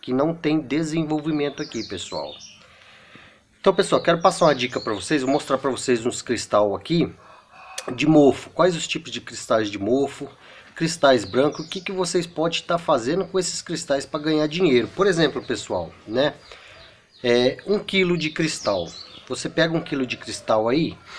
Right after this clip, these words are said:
é, que você pague aí cinquenta reais nesse quilo de cristal. Dependendo das peças que você vai fazer, dá pra você fazer um cem pingente com um quilo de cristal, né?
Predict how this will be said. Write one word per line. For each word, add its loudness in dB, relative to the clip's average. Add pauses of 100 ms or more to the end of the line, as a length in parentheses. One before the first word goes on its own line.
(500)
é, 4
que -8
você 0
pague 8
aí 4
cinquenta -2
reais 2
nesse -4
quilo -8
de -14
cristal. -4 (220)
Dependendo 0
das 0
peças -4
que -16
você -8
vai -4
fazer, -4 (340)
dá -2
pra -2
você -2
fazer 0
um 0
cem 4
pingente 0
com 0
um 0
quilo -6
de -8
cristal, -8
né? -8